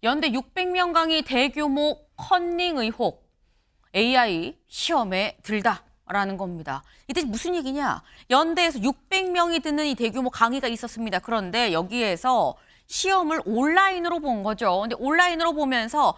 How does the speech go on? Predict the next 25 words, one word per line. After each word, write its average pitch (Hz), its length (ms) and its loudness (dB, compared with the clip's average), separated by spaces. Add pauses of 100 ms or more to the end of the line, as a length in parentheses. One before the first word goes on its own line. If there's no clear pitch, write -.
(200)
컨닝하지 370 540 0
않도록 254 600 0 (220)
교수가 277 640 2 (360)
이거 294 200 0
손이 381 360 -2
다 349 100 6
보이게 262 600 0
모니터, 302 520 -2
이 226 180 -2
컴퓨터 330 380 -6
이 254 40 -2
화면이 359 360 -2
보이게끔 269 500 -4
다 247 100 -4
하고 359 500 0
그리고 294 320 -4
시험을 359 300 -2
보세요라고 269 1160 -2
얘기를 269 300 -2
했는데 240 840 -4 (300)
여기에서 247 960 0
대규모, 196 720 -2
여기 214 180 -8
나와 180 220 -2
있죠. 160 320 -12